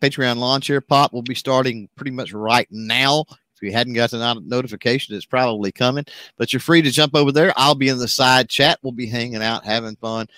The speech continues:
uh, as that, uh, as that premiere video plays. And, yeah, I'll keep up to date, everybody up to date, obviously, on the Texas constitutional carry situation.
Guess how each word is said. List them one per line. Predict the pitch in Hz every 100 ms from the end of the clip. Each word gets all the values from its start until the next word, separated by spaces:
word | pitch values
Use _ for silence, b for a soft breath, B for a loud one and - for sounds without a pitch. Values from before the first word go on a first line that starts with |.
| b b
uh, | - 107
as | 104 113 -
that, | 113 110 - 107
uh, | 104 98 92 _
as | 107 104
that | -
premiere | - 117 113 110
video | 107 104 101
plays. | - 123 113 107 104 B B B B -
And, | 123 123 123 123 120 104 _ _ _ _ -
yeah, | 180 147 -
I'll | 127
keep | - 185 196 - _
up | - 165
to | -
date, | 117 147 151 - -
everybody | 147 151 135 120
up | 147
to | 127
date, | 131 -
obviously, | 117 127 127 - 123
on | 113
the | 104
Texas | 127 117 - -
constitutional | 113 110 - 110 107
carry | - 110 107
situation. | 113 - 104 107 104 107